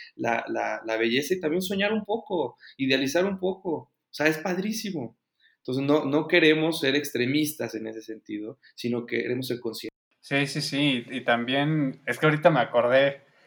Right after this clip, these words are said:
Speaker 2: que esto, esto empieza, creo yo, ¿eh? Eh, que, eh, empieza desde, desde la adolescencia. Porque yo sí me acuerdo que, que esto,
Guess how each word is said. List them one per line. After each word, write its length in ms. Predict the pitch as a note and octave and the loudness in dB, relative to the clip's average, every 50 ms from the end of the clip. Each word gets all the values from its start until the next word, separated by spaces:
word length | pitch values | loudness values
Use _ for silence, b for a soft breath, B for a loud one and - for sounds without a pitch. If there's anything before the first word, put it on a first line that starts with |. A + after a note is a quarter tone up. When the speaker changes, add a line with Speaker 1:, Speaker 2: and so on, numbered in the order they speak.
| _ _ _ _ - | _ _ _ _ 0
Speaker 2:
que 220 | B2+ B2 B2 B2+ C3+ | 2 4 6 6 4
esto, 580 | C3 - - - D#3 E3 E3+ D#3+ D3 - - - | 2 0 2 8 10 12 12 12 10 8 4 2
esto 260 | B2+ C3+ - - F3+ | 0 0 2 2 2
empieza, 520 | F3 E3 E3 - C#3+ C#3+ C#3+ - D#3 C#3+ - | 2 2 0 2 0 2 6 6 4 6 6
creo 280 | C#3+ D3+ E3+ F3+ - | 6 10 10 10 10
yo, 240 | B2+ C3 C#3+ C#3 A#2+ | 8 6 6 6 6
¿eh? 360 | A2 B2 D#3 E3+ E3+ - _ _ _ _ _ _ - | 6 4 2 0 -4 -12 _ _ _ _ _ _ -10
Eh, 160 | A#2 A#2+ A#2 | -10 -10 -6
que, 440 | - B2 A#2 A#2 A2+ A2+ A2 A2 A2 A2 - - _ _ _ _ _ _ _ _ _ _ _ _ _ _ - - B2+ - - | -4 -2 0 0 0 2 2 2 2 0 -2 -6 _ _ _ _ _ _ _ _ _ _ _ _ _ _ -6 -6 -6 -6 -4
eh, 300 | C#3 B2+ B2 B2+ C#3+ C3+ | -2 0 0 2 2 2
empieza 420 | B2+ B2 B2 C#3 C3+ - F3 F3 | 0 2 4 4 6 10 8 8
desde, 760 | D#3 D3 B2 A2 G#2+ A2+ A2 A2 G#2+ G#2+ G#2+ G#2+ G#2+ - _ _ _ _ _ _ _ - | 8 8 0 0 0 0 2 2 4 2 2 0 -2 -6 _ _ _ _ _ _ _ -6
desde 280 | B2+ A#2+ A#2 B2 A#2+ | -4 -2 4 6 8
la 100 | A2+ A2+ | 8 8
adolescencia. 880 | A2 A2 G#2+ A2+ A2+ A2 - - C3+ D3 D3 D3 C3 A2 G2+ - - _ _ _ _ _ _ _ _ _ _ - | 8 6 4 2 2 -2 0 0 0 2 2 2 0 0 0 -2 -6 _ _ _ _ _ _ _ _ _ _ -6
Porque 240 | A#2+ A#2 - B2+ | -6 0 2 4
yo 80 | B2 C3+ | 4 4
sí 120 | - E3 | 4 4
me 100 | D#3+ C#3+ | 6 6
acuerdo 540 | A#2+ G#2+ - - C3+ C3+ C#3 D3 D3 C3+ - | 4 4 4 8 8 10 10 10 6 4 4
que, 400 | - A#2 G#2+ G#2 G#2 G#2+ G2+ - - | 0 0 0 0 0 -2 -4 -6 -4
que 240 | A2 G#2+ G#2+ G#2+ | -2 0 2 0
esto, 560 | A2 A2+ - - - - F3 D3+ D3 - - | 0 0 -4 -6 0 2 2 2 2 0 -4